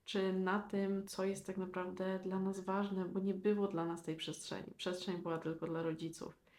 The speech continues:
I no na pewno dla każdego ta droga będzie wyglądała inaczej. I jeżeli macie takie myśli, czy jest wam trudno w jakiejś sytuacji, to na pewno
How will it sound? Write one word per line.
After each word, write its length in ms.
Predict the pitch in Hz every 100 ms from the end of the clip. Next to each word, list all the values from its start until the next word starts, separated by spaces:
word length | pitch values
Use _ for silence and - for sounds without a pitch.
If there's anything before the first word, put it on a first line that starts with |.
| - - _ _ -
I 380 | 190 190 196 202 _ _ _ _ _ _ _ _ _ _ _ _ _ _ _ -
no 120 | 220
na 140 | 226
pewno 1120 | 226 - 240 233 233 233 233 233 233 226 - - - _ _ _ _ - -
dla 220 | 202 196
każdego 600 | 202 208 208 - 214 214
ta 140 | 202
droga 280 | 196 196 196
będzie 240 | 196 196
wyglądała 640 | 196 185 190 185 180 185 185
inaczej. 800 | 196 185 180 180 - 185 190 202 - - _ _ -
I 340 | 202 196 196
jeżeli 680 | 196 196 196 190 196 185 196
macie 500 | 190 185 190 - 185
takie 320 | 175 175 - 180
myśli, 760 | 190 202 196 - 185 180 170 -
czy 400 | - 180 175 190
jest 200 | 175 190
wam 160 | 180
trudno 480 | 180 - 202 214 208
w 40 | 190
jakiejś 240 | 185 180
sytuacji, 500 | - - 180 180 -
to 60 | 185
na 100 | 185
pewno 500 | 185 196 196 190